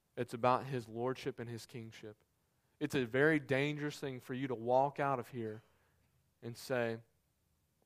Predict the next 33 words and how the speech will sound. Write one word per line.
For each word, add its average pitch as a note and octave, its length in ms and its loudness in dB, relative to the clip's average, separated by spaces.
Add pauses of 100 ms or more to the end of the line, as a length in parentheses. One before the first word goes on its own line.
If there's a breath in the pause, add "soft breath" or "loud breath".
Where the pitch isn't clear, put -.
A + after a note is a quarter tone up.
(220)
"It's F#3+ 180 -8
okay, A#2+ 320 -4
I, A#2 100 0 (300)
I - 20 -6
didn't C3 200 -6
respond A#2 400 -8
today. A2+ 360 -6 (1900)
I'll C#3+ 80 -8
do A#2 180 -4
it A2 80 -6
later." A2 300 -8 (640)
It's - 80 -14
a B2 40 -6
very C#3 400 0
dangerous C3+ 500 -2
thing. A2 260 -8 (1500)
So D3 60 -16
say, B2 260 -4 (140)
"Submit C#3+ 640 -4
to D3+ 100 -8
the C3+ 60 -2
lordship C3 420 -4
of A2 60 -20
Jesus A#2+ 260 -8
Christ." A#2+ 240 0
And B2+ 80 -4
that C#3+ 100 2
looks C#3 180 -2
like B2+ 180 2
repenting D3 440 -2
of C3 80 -2
your B2 100 2
sins, A#2 440 -8